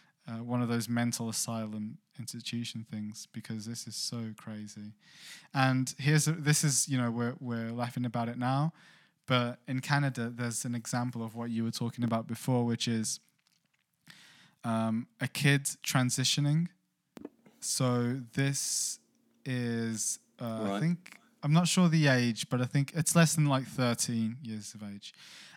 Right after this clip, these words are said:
Speaker 1: And the mother is some kind of liberal,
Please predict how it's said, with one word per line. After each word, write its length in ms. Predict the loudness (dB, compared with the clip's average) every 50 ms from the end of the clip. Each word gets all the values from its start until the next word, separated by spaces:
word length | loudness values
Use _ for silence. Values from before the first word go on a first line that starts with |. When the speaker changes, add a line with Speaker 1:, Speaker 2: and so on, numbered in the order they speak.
| -6 -2
Speaker 1:
And 260 | 0 0 0 0 0
the 80 | 0 0
mother 720 | 0 2 2 2 2 2 0 -2 -2 -2 -2 -4 -4 -8 -12 _ _ _ _ _ _ _ _ _ _ _ -8
is 380 | -4 -4 -2 -2 -4 -4 -4
some 300 | -4 -2 -2 0 0 -2
kind 200 | 0 0 0 0
of 80 | 0 0
liberal, 520 | 0 -2 -2 -2 -4 -4 -4 -4 -6 -8